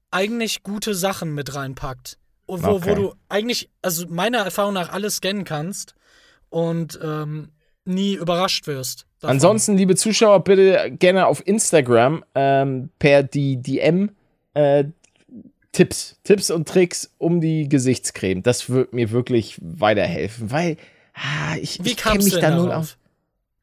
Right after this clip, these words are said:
Speaker 2: Ey,
Speaker 1: Überhaupt
Speaker 2: ich kam
Speaker 1: jetzt?
Speaker 2: einfach da drauf, indem, äh, letztens nach dem Joggen meine Haut so gespannt hatte und ein bisschen weh tat. Ähm,
Speaker 1: Oh, okay.
Speaker 2: ja, einfach weil's kalt war und nass.
Speaker 1: Ach so.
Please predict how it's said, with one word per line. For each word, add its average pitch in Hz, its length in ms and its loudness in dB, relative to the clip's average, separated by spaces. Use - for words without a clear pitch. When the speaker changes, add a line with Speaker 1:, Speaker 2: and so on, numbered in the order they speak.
Speaker 2:
Ey, - 140 -12
Speaker 1:
Überhaupt 185 200 0
Speaker 2:
ich 196 60 2
kam - 80 0
Speaker 1:
jetzt? - 100 -2
Speaker 2:
einfach 120 200 2
da 127 120 6
drauf, 135 320 4
indem, 139 480 0
äh, 123 260 -2
letztens 135 460 -2
nach 127 160 2
dem 127 160 -2
Joggen 143 360 4
meine 131 340 0
Haut 180 240 4
so 101 680 -2
gespannt 107 580 -2
hatte 101 220 0
und 92 80 -4
ein 101 80 -6
bisschen 101 320 -6
weh 101 160 -2
tat. 78 380 -4
Ähm, 95 280 2
Speaker 1:
Oh, 131 280 0
okay. 160 420 -8
Speaker 2:
ja, 101 300 -4
einfach 113 260 2
weil's 113 280 2
kalt 127 360 2
war 92 240 6
und 92 200 -6
nass. 104 220 0
Speaker 1:
Ach 175 60 -2
so. 156 300 -2